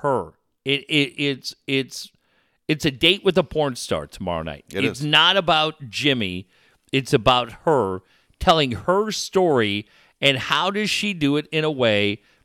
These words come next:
Speaker 1: that makes her credible and make her likable. That would be, if I'm Kimmel tonight, that's what I'm saying with my producers and my writers and everything else. Look, we have one thing that we have to accomplish tomorrow night.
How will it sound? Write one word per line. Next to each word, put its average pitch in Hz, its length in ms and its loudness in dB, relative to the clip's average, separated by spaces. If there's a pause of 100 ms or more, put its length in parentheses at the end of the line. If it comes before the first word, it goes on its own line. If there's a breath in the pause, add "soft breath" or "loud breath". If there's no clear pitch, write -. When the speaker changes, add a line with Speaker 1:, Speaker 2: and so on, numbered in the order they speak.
Speaker 1:
that 127 160 0
makes 120 260 -2
her 95 120 -6
credible 160 720 0
and 120 160 -4
make 117 200 -2
her 120 120 -2
likable. 110 560 -6 (140)
That 165 300 4
would 196 140 4
be, 147 240 0
if 135 160 2
I'm 202 240 2
Kimmel 226 460 -2
tonight, 165 520 -4 (600 soft breath)
that's 170 360 2
what 208 160 0
I'm 190 160 0
saying 165 300 -2
with 139 180 -4
my 117 140 2
producers 175 720 -2
and 123 100 0
my 113 120 0
writers 135 560 -4
and 110 120 -4
everything 110 380 -4
else. 98 240 -4
Look, 127 220 -6
we 165 160 -4
have 143 180 -2
one 185 460 -8
thing 185 260 -4
that 139 140 -6
we 139 180 -4
have 135 240 -4
to 127 100 -2
accomplish 113 600 -6
tomorrow 90 260 -6
night. 85 300 -12